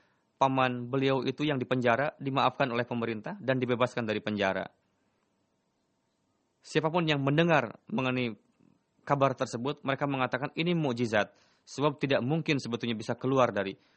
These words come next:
tuduhan, vonis tersebut. Paman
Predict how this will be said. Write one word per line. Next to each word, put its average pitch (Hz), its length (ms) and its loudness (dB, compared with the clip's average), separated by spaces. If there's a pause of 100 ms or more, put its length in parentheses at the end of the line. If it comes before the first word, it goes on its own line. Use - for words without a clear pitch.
(100)
tuduhan, 113 560 -2 (160)
vonis 131 480 0 (400)
tersebut. 101 480 -2 (2000)
Paman 151 480 2